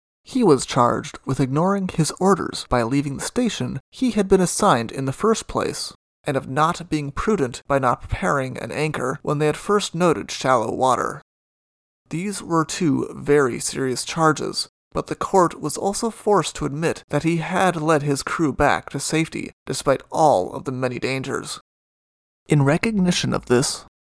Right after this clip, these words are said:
while he was sentenced to lose all of his back pay from the last twenty months, he was recommended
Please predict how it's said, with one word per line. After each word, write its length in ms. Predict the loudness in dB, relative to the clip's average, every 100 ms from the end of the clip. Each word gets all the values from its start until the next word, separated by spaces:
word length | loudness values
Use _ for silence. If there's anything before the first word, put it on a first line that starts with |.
| _
while 280 | 2 4 4
he 120 | 2
was 320 | 4 4 2
sentenced 640 | -2 -2 2 2 0 -6 -4
to 80 | -4
lose 340 | 2 2 2 0
all 180 | -2 -2
of 80 | -4
his 120 | -4
back 340 | 0 0 0
pay 220 | -6 -6 -8
from 200 | -4 -4
the 100 | -2
last 420 | 0 0 -2 -2
twenty 300 | 0 0 0
months, 520 | 2 2 0 -4 -4 -8 _ _
he 200 | 0 6
was 160 | 6 8
recommended 560 | 6 4 4 4 2